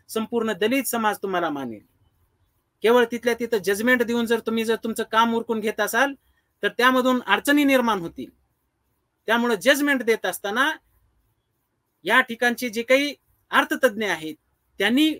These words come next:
विकासाच्या संदर्भात काय भूमिका घेतली, त्याचा पण विचार करा. केवळ तिथल्या तिथं किती डिव्हाइड करणार? दुसरा प्रश्न मोठा तुमच्या, अ, जजमेंट समोर उभा टाकतो, तो हा की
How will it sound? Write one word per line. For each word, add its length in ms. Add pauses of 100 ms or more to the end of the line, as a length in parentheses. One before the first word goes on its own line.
(160)
विकासाच्या 560
संदर्भात 500
काय 120
भूमिका 340
घेतली, 420 (420)
त्याचा 220
पण 200
विचार 280
करा. 260
केवळ 420 (640)
तिथल्या 260
तिथं 320
किती 180
डिव्हाइड 360
करणार? 260 (1800)
दुसरा 240
प्रश्न 340
मोठा 480 (100)
तुमच्या, 260
अ, 460 (140)
जजमेंट 340
समोर 260
उभा 320
टाकतो, 440
तो 140
हा 220
की 260